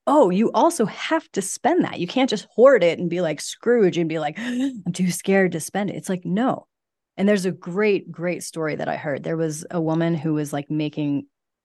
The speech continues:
almost no money. And she's like, "Really, how can I do this, uh,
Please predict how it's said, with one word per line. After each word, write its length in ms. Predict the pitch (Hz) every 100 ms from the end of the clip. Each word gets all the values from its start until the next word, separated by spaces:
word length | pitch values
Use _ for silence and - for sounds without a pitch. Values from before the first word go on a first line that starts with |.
| _
almost 340 | 170 165 180 196
no 120 | 202
money. 380 | 156 135 165 180 _ _ -
And 120 | 175
she's 220 | 175 180 170
like, 180 | 165
"Really, 280 | 160 165 165
how 240 | 160 - 156
can 160 | 175
I 100 | 160
do 160 | 156 151
this, 340 | 143 143 - - _ _
uh, 100 | -